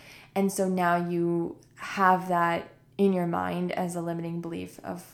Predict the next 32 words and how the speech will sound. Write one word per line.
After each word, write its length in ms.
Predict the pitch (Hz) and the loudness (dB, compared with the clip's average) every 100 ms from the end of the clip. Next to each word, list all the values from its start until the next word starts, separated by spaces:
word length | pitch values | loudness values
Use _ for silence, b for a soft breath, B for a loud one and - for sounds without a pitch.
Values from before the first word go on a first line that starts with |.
| - - | -20 -14
you 100 | 196 | -12
know, 200 | 190 185 | -10 -10
that 140 | 190 | -8
it's 180 | 185 - | -8 -8
not 160 | 175 - | -10 -10
possible 340 | 185 - - | -12 -12 -12
for 140 | - | -8
you 180 | 202 185 | -6 -6
to 120 | 185 | -6
enjoy 320 | - 185 - 185 | -8 -8 -8 -8
the 80 | |
work 240 | 185 185 - | -10 -12 -12
that 140 | - | -12
you 100 | - | -10
do. 260 | - - - - B B B | -10 -10 -12 -16 B B B
And 140 | 196 196 | -4 -2
that's 220 | 196 196 | -2 -2
not 220 | 208 - | -4 -4
true, 460 | - 202 180 190 226 | -4 -2 0 -2 -2
because 340 | 208 202 185 | -4 -2 -2
there 160 | 190 180 | -2 -4
are 180 | 185 180 | -4 -6
people 340 | - 196 185 | -8 -8 -6
that 200 | 185 185 | -6 -8
are 340 | 185 180 180 185 | -6 -6 -6 -6
enjoying 500 | 185 185 180 180 180 | -6 -6 -4 -6 -6
the 80 | 180 | -6
work 260 | 175 175 | -6 -6
that 180 | 190 180 | -8 -8
they 140 | 180 | -6
do. 400 | 180 180 175 269 | -6 -4 -4 -4
So 460 | 294 - 190 180 180 | -4 -4 -2 -2 -4